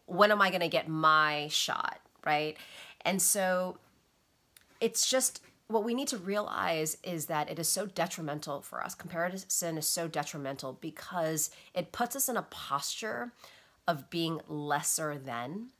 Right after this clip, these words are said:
others, number one. Number two is that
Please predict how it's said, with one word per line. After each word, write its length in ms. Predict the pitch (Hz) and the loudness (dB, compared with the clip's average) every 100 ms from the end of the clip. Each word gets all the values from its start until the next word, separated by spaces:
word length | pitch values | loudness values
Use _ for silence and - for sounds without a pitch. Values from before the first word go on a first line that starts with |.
| _ _ | _ _
others, 600 | 202 208 247 277 294 - - | -8 -6 -6 -8 -8 -8 -6
number 280 | 175 156 151 | -6 -4 -4
one. 480 | 139 135 135 170 185 - - - - | -4 -4 -6 -12 -14 -20 -20 -20 -6
Number 240 | 185 175 | -4 -4
two 720 | 180 - - 208 202 202 202 - | -4 -2 -2 -2 -2 -2 -6 -8
is 440 | 180 175 175 170 - | -8 -6 -6 -6 -4
that 420 | 170 165 160 | -2 -2 -2